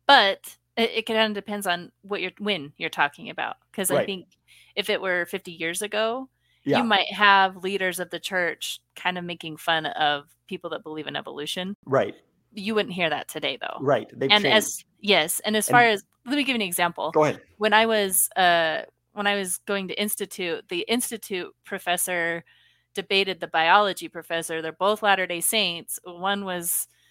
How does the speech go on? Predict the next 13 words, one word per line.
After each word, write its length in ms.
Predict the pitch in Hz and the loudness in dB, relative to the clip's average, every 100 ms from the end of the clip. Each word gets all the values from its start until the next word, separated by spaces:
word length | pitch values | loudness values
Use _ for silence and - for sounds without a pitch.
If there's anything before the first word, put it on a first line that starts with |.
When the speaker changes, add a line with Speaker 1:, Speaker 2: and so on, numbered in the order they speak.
| _ _ _ _ | _ _ _ _
Speaker 1:
uh, 40 | 185 | 2
advocating 720 | 170 180 185 180 180 175 170 | 6 6 4 -8 -8 -8 -6
for 440 | 170 165 165 165 - | -4 -2 -2 -4 -10
the 120 | 190 180 | -20 -4
young 220 | 185 190 | -4 -2
earth, 540 | 165 160 165 - - _ _ 190 | -2 -2 -4 -14 -20 _ _ -10
and 120 | 180 | -4
the 100 | 170 | -2
other 160 | 185 180 | 0 -2
one 120 | 170 | -6
was 120 | 165 | -2
advocating 580 | 160 160 170 170 160 160 | 0 0 -4 -10 -10 -10
for, 260 | 160 156 | -6 -6